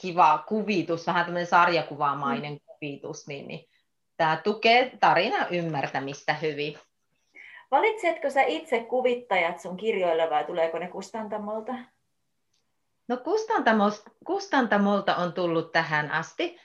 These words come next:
Speaker 2: Joo.
Speaker 1: mutta nyt on tulossa ensi vuonna sitten toi Emmi Itärannan Teemestarin kirja,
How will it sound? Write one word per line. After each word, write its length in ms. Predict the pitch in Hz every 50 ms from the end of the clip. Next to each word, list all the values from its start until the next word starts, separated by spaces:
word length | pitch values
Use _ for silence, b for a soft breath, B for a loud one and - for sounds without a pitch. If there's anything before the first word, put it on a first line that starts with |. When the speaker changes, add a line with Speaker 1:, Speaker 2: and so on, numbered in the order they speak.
| b
Speaker 2:
Joo. 140 | - - - 220
Speaker 1:
mutta 520 | 220 220 220 - _ 220 214 208 202 - -
nyt 240 | 240 302 349 - 262
on 120 | 240 240
tulossa 360 | 254 240 226 226 233 - 233
ensi 240 | 247 269 254 247 -
vuonna 260 | 202 208 190 185 190
sitten 340 | 185 208 196 - - 190 175
toi 260 | - 190 190 180 180 -
Emmi 420 | 240 254 247 226 190 170 165 208
Itärannan 680 | 226 - 220 208 190 180 175 165 165 160 156 156 151 - _
Teemestarin 680 | - 254 269 247 233 226 214 214 - 202 196 190 190 180
kirja, 540 | 175 202 196 190 190 190 185 180 180 165